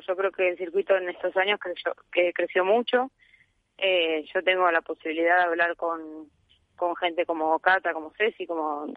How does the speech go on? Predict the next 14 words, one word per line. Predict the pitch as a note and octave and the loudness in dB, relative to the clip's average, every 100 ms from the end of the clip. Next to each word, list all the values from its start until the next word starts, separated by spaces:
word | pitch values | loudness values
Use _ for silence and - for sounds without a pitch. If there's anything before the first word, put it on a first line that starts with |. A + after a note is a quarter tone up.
| - | 0
gente | F3+ F3 D#3 | 0 2 2
que, | D3+ D3 | 2 0
que | - D#3 | -2 2
juega | F#3 E3+ | 4 4
hace | D#3+ D#3 | 2 -4
muchos | F3 G#3 F3 - | -4 -2 -4 -2
años | G3 G#3+ A3+ C4+ _ _ _ _ - | -2 0 -2 -2 _ _ _ _ -12
y | F3+ | 0
que | F#3 | 2
vivieron | F3 F3 F#3 F#3 F3+ E3+ - _ _ _ | 4 4 4 4 0 -4 -14 _ _ _
como | F3+ E3+ | -4 -4
muchos | F#3 A3 - F#3 | -2 -2 -4 -8
circuitos | F3+ - G#3 A3+ B3+ - | -10 -2 -2 0 -2 -2
y, | E3+ D3+ D3+ D3 C#3 | -12 -10 -12 -14 -18